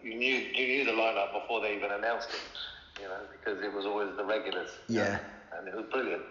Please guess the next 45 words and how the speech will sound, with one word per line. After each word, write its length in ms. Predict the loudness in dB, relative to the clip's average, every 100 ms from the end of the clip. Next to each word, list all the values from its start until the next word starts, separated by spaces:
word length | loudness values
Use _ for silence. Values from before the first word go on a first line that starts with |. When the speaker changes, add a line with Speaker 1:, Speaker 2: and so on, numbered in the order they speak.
| -16 -4 4
Speaker 2:
Yeah, 120 | 6
L-, 280 | 6 10 12
L-, 80 |
Loco 380 | 12 12 12 12
Dice 300 | 12 12 12
is 120 | 8
another 260 | 8 8 12
one. 220 | 12 12
Just 240 | 10 8 6
I've, 200 | 6 8
I've 140 | 8
seen 260 | 12 12 12
some 240 | 10 8 8
absolutely 760 | 8 8 8 12 12 12 12 12
unbelievable 1040 | 12 10 10 10 10 8 10 10 8 4
sets 340 | 6 10 10 8
from 180 | 6 8
him 180 | 10 12
over 300 | 12 10 8
the 100 | 10
years 380 | 10 12 10
in, 140 | 8 6
in 200 | 6 8
different 340 | 8 8 6
countries. 580 | 8 8 8 8 8 8
And, 160 | 8 10
uh, 260 | 10 8 6 -2 6
I'm 80 | 12
not 120 | 12
sure 120 | 12 12
if 80 |
I've 100 | 12
ever 160 | 12 12
watched 300 | 12 12 12
him 100 | 10
in 80 | 12 12
Ibiza, 380 | 12 12 10 6
but 140 | 8
I've 100 | 10
watched 280 | 10 10 8
him 100 | 8
in, 220 | 10 8 8
in 100 | 10
Amsterdam 680 | 10 8 6 10 12 12 12
and 200 | 10